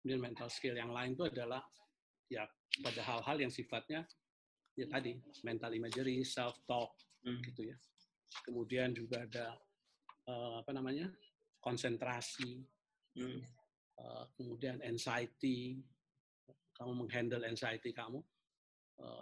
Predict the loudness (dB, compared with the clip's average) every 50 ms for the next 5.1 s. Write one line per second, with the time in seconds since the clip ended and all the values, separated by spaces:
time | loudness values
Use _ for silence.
0 | -6 -6 -6 -4 -2 -2 0 0 -2 -4 -2 2 2 2 2 2 0 2 2 2
1 | 2 2 2 2 4 4 4 4 4 4 2 -2 -6 -6 -2 0 0 2 4 4
2 | 4 4 4 4 4 2 -2 -10 -12 -12 -6 0 2 4 4 6 6 4 4 4
3 | 2 2 2 2 2 2 2 2 0 0 2 4 4 4 4 2 0 0 2 2
4 | 0 0 -2 -6 -12 -14 -14 -16 _ _ -20 -20 -20 -20 _ _ _ -8 -4 -4
5 | -4 -4